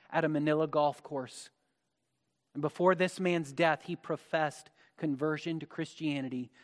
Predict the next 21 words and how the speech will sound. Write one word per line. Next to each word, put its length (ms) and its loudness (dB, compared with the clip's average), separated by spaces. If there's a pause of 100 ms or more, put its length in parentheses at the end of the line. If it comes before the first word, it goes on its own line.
(120)
saying 260 0
he 140 2
had 120 0
been 180 0
deeply 500 -2
affected 520 -6
by 140 0
the 120 -8
testimony 800 -6 (240)
of 120 -6
the 80 -8
Christian 500 -8
mer-, 260 -6 (280)
uh, 100 -10
missionaries 800 -8 (320)
he 160 -10
had 260 -12
persecuted." 800 -20 (960)
Their 160 -6
godly 480 -2
lives 580 -4